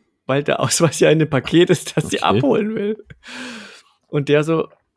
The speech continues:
Speaker 1: äh, der Postbeamte hat's irgendwie nicht verstanden, hat gesagt, "Ja, aber ich kann Ihnen das nicht geben, ich brauche einen Ausweis. Also Sie,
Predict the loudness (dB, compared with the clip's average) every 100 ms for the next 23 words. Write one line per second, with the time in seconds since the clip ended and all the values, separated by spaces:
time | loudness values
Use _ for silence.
0 | _ _ _ _ _ -2 -2 0 0 0
1 | -2 -4 0 0 0 -2 -2 -4 -6 -8
2 | -4 -2 -2 -4 -4 -2 -2 -2 -4 -6
3 | -6 -10 -6 -4 -2 -4 -8 _ _ _
4 | -14 -10 -4 -4 -2 -2 -2 -6 -14 -14
5 | -12